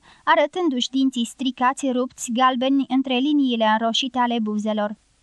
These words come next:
„Lăsați o baltă,” zise Pablo și întinse cana să ia vin din oală.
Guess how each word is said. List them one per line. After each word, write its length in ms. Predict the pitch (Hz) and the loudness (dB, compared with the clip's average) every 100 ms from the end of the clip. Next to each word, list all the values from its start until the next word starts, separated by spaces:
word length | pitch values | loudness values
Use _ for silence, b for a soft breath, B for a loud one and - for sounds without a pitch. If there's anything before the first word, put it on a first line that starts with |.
| _ _ _ _ _ _ _ _ _ | _ _ _ _ _ _ _ _ _
„Lăsați 560 | 339 370 359 403 403 320 | 2 2 4 2 2 0
o 40 | |
baltă,” 540 | 269 339 240 220 208 196 _ | 4 4 4 0 -6 -6 _
zise 360 | 247 269 285 233 | -4 -2 -2 -2
Pablo 380 | 254 233 233 294 | 2 2 2 -2
și 140 | - | 0
întinse 440 | 247 240 277 262 220 | 0 0 -2 -2 -2
cana 300 | 247 254 247 | 0 2 0
să 160 | - | 0
ia 160 | 226 226 | 0 2
vin 260 | 220 240 226 | 2 0 0
din 260 | 226 226 | 2 2
oală. 320 | 214 202 208 | 2 0 -2